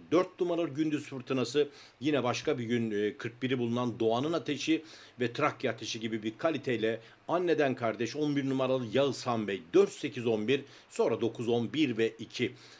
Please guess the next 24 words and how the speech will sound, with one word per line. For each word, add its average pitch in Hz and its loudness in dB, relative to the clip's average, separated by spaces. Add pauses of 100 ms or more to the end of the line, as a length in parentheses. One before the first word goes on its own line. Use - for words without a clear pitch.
(440)
Evet, 117 2
bir 170 -8
sonraki 113 0
koşuya 123 0
geldiğimizde 131 2
bu 127 -4
koşuda 113 0
Gubaz'ın 123 2
öncülüğünde, 113 0
arkasında 117 -2
da 127 0
Ege 120 2
Tay 110 0
olabilir, 104 -4
Baran 165 2
Reis 110 0
olabilir. 104 -2 (240)
E, 104 -4
çok - -4
da 110 -10
hızlı 117 -2
olmayacak 110 -2
bir 113 -2
rölanti 110 2